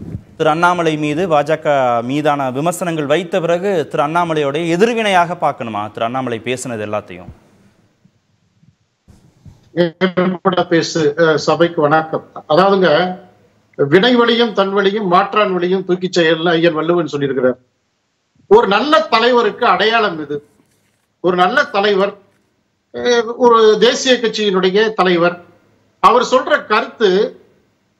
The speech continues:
Speaker 2: அஹ், அண்ணா திராவிட முன்னேற்ற கழகத்தினுடைய பொதுச் செயலாளர் என்ன அவரை வந்து தவறா பேசிட்டாரு, சிறுபிள்ளைத்தனமாக இருக்கிறது, ரகசிய கூட்டணி வச்சிருக்கிறாங்க, இந்த மாதிரி கருத்து சொல்றது ஒரு மிகப்பெரிய குற்றமா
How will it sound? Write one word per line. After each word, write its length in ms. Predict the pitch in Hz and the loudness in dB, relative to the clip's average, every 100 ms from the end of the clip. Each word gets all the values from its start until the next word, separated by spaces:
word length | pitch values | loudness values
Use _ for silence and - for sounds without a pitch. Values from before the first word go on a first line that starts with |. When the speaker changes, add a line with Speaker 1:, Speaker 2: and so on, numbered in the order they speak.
| - | -6
Speaker 2:
அஹ், 440 | 262 247 233 - - | 0 2 0 -4 -12
அண்ணா 440 | - 180 202 285 302 | -4 -2 2 2 2
திராவிட 360 | 294 277 262 | 2 0 0
முன்னேற்ற 360 | 240 233 247 247 | -2 0 0 -2
கழகத்தினுடைய 640 | 233 226 220 208 233 254 | -4 -4 -4 -2 0 0
பொதுச் 240 | 240 220 190 | 0 0 0
செயலாளர் 440 | 226 214 196 269 | 2 2 2 2
என்ன 240 | 220 233 285 | 0 2 2
அவரை 500 | 262 214 208 202 202 | 2 0 0 0 0
வந்து 340 | 202 240 226 | -2 -2 0
தவறா 360 | 196 208 220 214 | 2 2 2 2
பேசிட்டாரு, 560 | 190 190 180 170 156 147 _ _ _ _ _ _ _ - | 0 0 -2 -2 -2 -6 _ _ _ _ _ _ _ 2
சிறுபிள்ளைத்தனமாக 840 | 226 294 311 302 285 254 233 233 240 | 2 2 0 0 0 -2 2 2 2
இருக்கிறது, 640 | 208 196 190 170 190 185 _ | -2 -2 -2 0 -2 -6 _
ரகசிய 580 | - 185 262 285 277 262 | -2 -2 0 -4 -2 -2
கூட்டணி 320 | 233 214 208 | -2 -2 0
வச்சிருக்கிறாங்க, 680 | 196 190 185 175 160 147 160 - | 0 0 -2 0 -2 -2 -6 -6
இந்த 200 | 214 262 | 0 2
மாதிரி 240 | 247 208 | 2 0
கருத்து 380 | 196 247 247 262 | 0 -2 -4 -4
சொல்றது 540 | - 202 202 233 277 - | -2 0 0 -2 -4 -2
ஒரு 180 | 196 185 | 0 2
மிகப்பெரிய 480 | 185 247 240 262 | 2 2 0 2
குற்றமா 540 | 254 185 - 180 185 | 0 0 -2 0 2